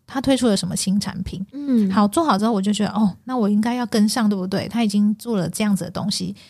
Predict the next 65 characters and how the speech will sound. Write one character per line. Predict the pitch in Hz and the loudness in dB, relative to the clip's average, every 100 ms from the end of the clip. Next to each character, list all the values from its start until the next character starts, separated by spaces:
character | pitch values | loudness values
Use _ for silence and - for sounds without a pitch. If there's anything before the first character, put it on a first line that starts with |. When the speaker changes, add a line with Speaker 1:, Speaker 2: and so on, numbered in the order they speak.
| _ _ | _ _
Speaker 1:
可 | 247 | -4
是 | 311 | -2
你 | 330 | 2
有 | 226 | 2
回 | 196 185 | 2 -2
归 | 202 202 | 0 0
想 | 202 180 | -2 -4
过， | 208 190 | -6 0
你 | 208 | 0
自 | 202 277 | 2 0
己 | |
的 | 196 | -2
品 | 190 202 | -2 -2
牌 | 202 - | -2 -4
适 | - | -4
不 | 208 | -4
适 | 202 - 202 | -4 -2 -2
合 | 165 - 208 - _ _ | -4 -8 -10 -14 _ _
Speaker 2:
嗯。 | 277 285 233 214 | 2 4 4 4
Speaker 1:
做 | 254 | 2
这 | 220 | 2
个 | 202 | 0
东 | 170 170 | -2 -2
西 | 190 - | -2 -2
呢？ | 170 151 196 - | -4 -2 -6 -2
对， | 233 190 | 0 2
你 | 202 | 2
适 | 269 | 0
不 | 262 | -2
适 | 226 | -2
合 | 233 190 | 0 0
在 | 226 | -2
这 | 247 | -2
个 | 208 | 0
通 | 214 | 4
路 | 202 | 4
贩 | 196 214 196 | 2 0 -2
售 | - 160 | -2 -4
呢？ | 135 - 208 - _ _ _ - | -4 -4 -4 -4 _ _ _ -8
对， | 180 - | -6 -6
是 | - 277 | -6 -2
这 | 294 | 0
样 | 240 | 2
子， | 190 | 2
所 | 190 | 0
以 | 269 | 0
你 | |
要 | 226 214 | 2 2
评 | 220 202 | 2 2
估 | 196 | 2
自 | 196 | 0
己 | 208 165 | -4 -4
嘛， | 160 - - | -8 -8 -12
所 | - 269 | -6 0
以 | |
你 | 214 | 0
不 | 233 | 2
一 | 214 | 2
定 | 208 | 2
要 | |
跟 | 208 202 196 | 2 2 0
别 | 165 | -2
人 | 160 | -6
一 | 170 170 | -8 -8
样， | 202 185 | -6 -6